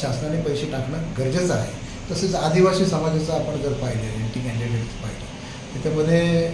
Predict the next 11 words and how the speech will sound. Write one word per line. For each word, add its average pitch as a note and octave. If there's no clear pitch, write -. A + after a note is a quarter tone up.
आदिवासी D#3+
समाज D3+
तर D3+
आला, B2+
धनगर C3
समाज A2+
आला, G2+
अजूनसुद्धा F3+
या D#3+
समाजाचं C3
पाहिजे C3+